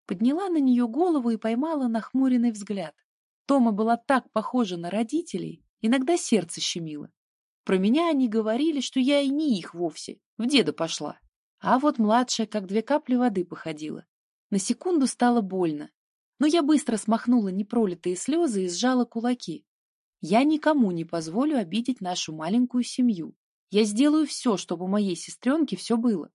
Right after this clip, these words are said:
«Эмма, Тамара, я блинчиков напекла,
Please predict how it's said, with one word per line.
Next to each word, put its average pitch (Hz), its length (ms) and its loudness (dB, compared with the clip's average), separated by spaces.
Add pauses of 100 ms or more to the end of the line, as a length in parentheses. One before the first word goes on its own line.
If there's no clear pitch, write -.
(920)
«Эмма, 220 380 2
Тамара, 269 580 0 (200)
я 302 180 0
блинчиков 311 580 0
напекла, 214 600 -2